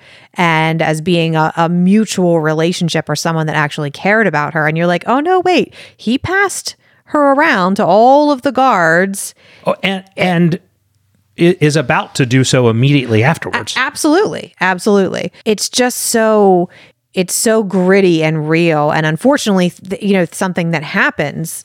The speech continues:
Speaker 2: Mm-hmm.
Speaker 1: for real, you know, but doesn't often, like, make its way into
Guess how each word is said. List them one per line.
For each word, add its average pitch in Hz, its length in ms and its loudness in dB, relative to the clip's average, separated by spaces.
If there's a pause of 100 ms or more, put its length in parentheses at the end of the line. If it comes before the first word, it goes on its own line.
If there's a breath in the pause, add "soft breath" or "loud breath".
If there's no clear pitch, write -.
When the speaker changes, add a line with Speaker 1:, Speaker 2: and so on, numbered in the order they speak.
(120)
Speaker 2:
Mm-hmm. 110 460 0
Speaker 1:
for 175 240 -2
real, 175 480 -2
you 185 120 0
know, 170 140 0
but 170 140 -4
doesn't 226 280 -4
often, 196 460 0 (540 loud breath)
like, 180 280 -2 (120)
make 180 520 4
its 180 240 -2
way 156 680 0
into 151 1000 -2